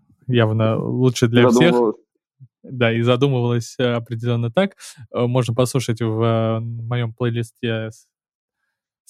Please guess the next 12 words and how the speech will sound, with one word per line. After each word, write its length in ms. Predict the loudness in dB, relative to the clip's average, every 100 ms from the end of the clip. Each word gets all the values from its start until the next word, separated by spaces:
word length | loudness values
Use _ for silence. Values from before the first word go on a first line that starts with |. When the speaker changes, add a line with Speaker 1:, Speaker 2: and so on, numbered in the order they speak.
| 0
Speaker 1:
Sessions, 420 | 0 0 -2 -4
да, 200 | 0 0
который 380 | 0 -2 -2 -2
можно 360 | -2 -4 -4 -6
найти, 720 | -4 -6 -6 -10 -6 -2 -2
э, 300 | -4 -4 -4
на, 220 | -6 -8
в 60 | -12 -18 _
ВКонтакте, 840 | -6 -2 -2 -2 -2 0 0 -2
в, 60 | -4 -10 -8
на 100 | -8
Spotify. 1000 | -6 -6 -6 -4 0 2 2 0 -2 -6